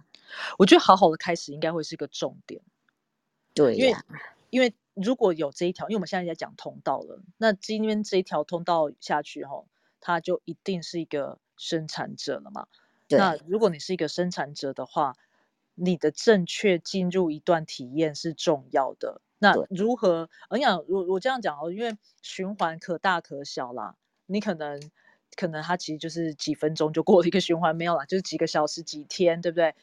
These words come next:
Speaker 2: 嗯。
Speaker 1: 但有可能是年啊，这个循环就是很长的。
Speaker 2: 嗯。
Speaker 1: 那不管它是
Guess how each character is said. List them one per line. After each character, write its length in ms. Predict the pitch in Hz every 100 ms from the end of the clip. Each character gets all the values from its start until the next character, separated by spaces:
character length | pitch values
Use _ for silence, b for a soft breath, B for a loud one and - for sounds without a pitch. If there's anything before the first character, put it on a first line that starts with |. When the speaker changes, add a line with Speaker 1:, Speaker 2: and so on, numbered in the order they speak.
| b b _ _
Speaker 2:
嗯。 340 | - 143 127 -
Speaker 1:
但 140 | 294 269
有 100 | 220
可 80 | 202
能 100 | 165
是 60 |
年 320 | 208 180 139
啊， 180 | 139 147 - _
这 120 | - 262
个 60 |
循 200 | - 170
环 120 | 160 156
就 80 | 180
是 60 |
很 220 | 180 123
长 400 | - - - -
的。 220 | - - -
Speaker 2:
嗯。 160 | - -
Speaker 1:
那 100 | 302
不 140 | -
管 160 | 226 175
它 100 |
是 80 | 196